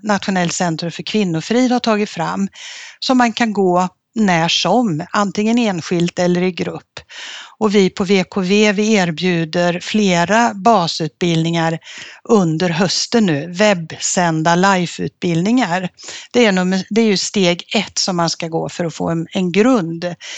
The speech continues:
Men sen kan man alltså välja den här metodutbildningen som är inspelad. Den kan man gå när man vill.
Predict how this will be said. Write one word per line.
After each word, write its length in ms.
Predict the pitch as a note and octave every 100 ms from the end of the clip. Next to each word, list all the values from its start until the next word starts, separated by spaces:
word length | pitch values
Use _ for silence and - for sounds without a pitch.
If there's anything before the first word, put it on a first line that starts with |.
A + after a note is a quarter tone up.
| - - - -
Men 120 | A3
sen 320 | - A3+ A#3
kan 200 | A#3 A3+
man 140 | F3 F3
alltså 240 | D#3+ -
välja 460 | F3+ G3+ F3+ E3 E3+
den 180 | F#3+ F#3+
här 380 | F3 D#3 D3+ -
metodutbildningen 1040 | F3 D#3+ - B3 G3 D#3 - F3 F3 F#3 F#3
som 160 | F#3
är 60 | F#3+
inspelad. 880 | A3 G3+ - - F#3 F#3 G#3 A#3 G3 - -
Den 160 | A3+ A3+
kan 140 | A#3
man 140 | A3+
gå 200 | A3 G#3
när 280 | G3 F#3+ F3
man 200 | E3+ F3
vill. 340 | F3 A3 C4+